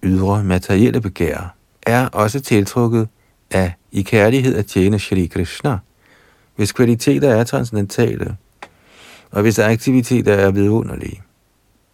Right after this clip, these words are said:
Hari, guddommens person, kaldes for Krishna, fordi han ejer sådanne transcendentalt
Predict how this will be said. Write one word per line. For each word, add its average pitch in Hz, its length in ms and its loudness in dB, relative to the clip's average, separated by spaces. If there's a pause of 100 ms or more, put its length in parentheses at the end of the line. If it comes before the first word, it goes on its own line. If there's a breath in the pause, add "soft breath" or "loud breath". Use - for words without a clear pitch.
(220)
Hari, 120 400 2 (600)
guddommens 101 760 0
person, 123 400 0
kaldes 90 360 -2
for - 100 -8
Krishna, 104 520 0 (1200 loud breath)
fordi 143 300 2
han 139 160 2
ejer 120 240 2
sådanne 101 440 0
transcendentalt 98 960 -4